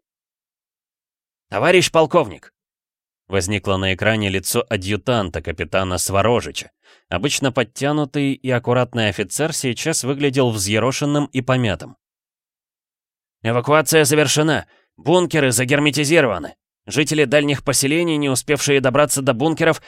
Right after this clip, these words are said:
получили оружие и ушли в леса. Оттуда выковырять их никто не сможет.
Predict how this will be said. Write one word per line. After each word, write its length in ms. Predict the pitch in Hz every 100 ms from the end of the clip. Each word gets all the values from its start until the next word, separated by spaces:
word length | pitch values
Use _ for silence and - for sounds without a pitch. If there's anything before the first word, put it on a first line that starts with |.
| - -
получили 360 | 135 135 160
оружие 560 | 151 143 160 151 165 165
и 140 | -
ушли 300 | 156 - 160
в 60 | 147
леса. 380 | 156 - 127 - - _
Оттуда 460 | - 104 - 165 147
выковырять 520 | 156 160 147 143 123
их 160 | 165 -
никто 300 | 143 - 151
не 120 | 151
сможет. 460 | 143 151 110 80